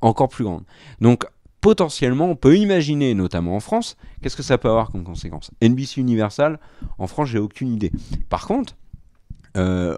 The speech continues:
on peut imaginer que tout le catalogue H B O arrive sur un, un service de streaming en France, ou alors, ce qui est, ce qui, ce qui m-, m'arrangerait parce que j'aime bien O C S,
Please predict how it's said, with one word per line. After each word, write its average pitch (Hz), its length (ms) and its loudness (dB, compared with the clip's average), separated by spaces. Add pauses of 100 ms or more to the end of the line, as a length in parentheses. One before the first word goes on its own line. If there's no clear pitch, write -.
on 110 120 4
peut 156 180 10
imaginer 120 580 6
que 90 240 -2
tout 147 160 -10
le 139 60 -10
catalogue 123 440 0
H 98 200 -2
B 107 140 -2
O 107 100 0
arrive 107 280 -2
sur 95 280 -6
un, 87 220 -2
un 82 100 -4
service 101 320 -4
de 95 80 -4
streaming 90 400 -2
en 82 100 -4
France, - 340 -8 (460)
ou 135 160 6
alors, 156 460 6 (300)
ce - 100 -18
qui - 80 2
est, 95 240 4
ce - 100 -8
qui, - 140 -20 (240)
ce - 320 -18
qui - 160 -12
m-, 95 480 -2
m'arrangerait 104 560 4
parce - 160 -4
que 98 100 -2
j'aime 92 160 2
bien 98 140 2
O 95 60 -4
C 104 120 -6
S, 160 260 -4